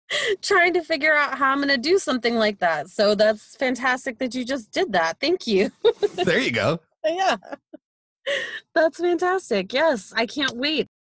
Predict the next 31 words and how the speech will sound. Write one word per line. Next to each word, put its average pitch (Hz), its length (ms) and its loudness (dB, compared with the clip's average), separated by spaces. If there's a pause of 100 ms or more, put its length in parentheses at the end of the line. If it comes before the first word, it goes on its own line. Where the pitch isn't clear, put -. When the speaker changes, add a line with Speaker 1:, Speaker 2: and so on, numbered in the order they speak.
(120)
Speaker 1:
Do 226 100 -4
you 269 120 -4
have, 277 160 -4
like, 277 140 -6
a 202 80 0
website 202 540 -4
in 233 100 -4
case 208 260 -6
anybody 214 500 -4
else 196 340 -8
wants 196 380 -6
to 196 240 0 (420)
get 208 120 0
a - 40 -4 (160)
hold 185 80 -2
of 185 60 -2
maybe 190 240 2
your 160 180 -4
company, 320 540 -4
like 190 200 -4
Rudiment 180 340 -2
Solutions 247 600 -4
or 175 180 0
your 156 320 -4
Ally 170 280 -4
Cooperative? 262 760 -10 (280)
Speaker 2:
Oh, 208 240 6
yeah. 127 320 4
Wi-, 139 340 2
it's, 139 260 0 (100)
e-, 147 120 0